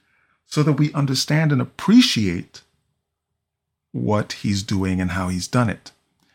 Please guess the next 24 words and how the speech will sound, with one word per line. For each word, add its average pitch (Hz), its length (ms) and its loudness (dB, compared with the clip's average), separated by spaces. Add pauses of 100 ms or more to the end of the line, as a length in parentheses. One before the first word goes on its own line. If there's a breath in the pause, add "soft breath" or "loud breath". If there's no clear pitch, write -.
(160)
But 104 120 -2
that 101 160 0
doesn't 120 300 6
always 143 280 6
mean 117 560 6
that 104 140 -2
at 98 100 -2
every 110 220 2
moment 120 600 4
of 104 140 -6
our 104 140 0
existence, 101 760 -2
we're 110 120 -2
prepared 101 640 2
for - 120 -6
the 101 100 -2
information 104 760 -2 (340)
that 92 340 -4 (960)
God 110 260 2
even 107 280 2
wants 175 240 6
to - 80 -6
give 80 200 -6
us. - 380 -12